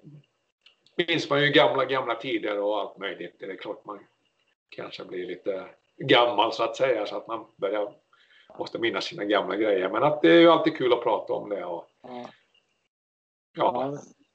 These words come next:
Speaker 2: ja. Vad, vi-, vilka, i vilket land är man bäst på att fira en seger då? Är det i, i, i, i Sverige med Lockerud eller är det i Finland
Speaker 1: Ja.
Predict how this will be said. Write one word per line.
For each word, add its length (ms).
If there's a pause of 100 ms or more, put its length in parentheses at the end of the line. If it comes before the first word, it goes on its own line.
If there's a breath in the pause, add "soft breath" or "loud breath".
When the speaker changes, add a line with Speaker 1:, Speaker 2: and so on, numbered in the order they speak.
Speaker 2:
ja. 240 (280 loud breath)
Vad, 320
vi-, 240
vilka, 540 (1040)
i 120
vilket 280
land 240
är 40
man 180
bäst 260
på 80
att 100
fira 320
en 140
seger 380
då? 160
Är 160
det 80
i, 520 (380 soft breath)
i, 40
i, 840
i 40
Sverige 440
med 120
Lockerud 580
eller 240
är 140
det 80
i 40
Finland 460
Speaker 1:
Ja. 280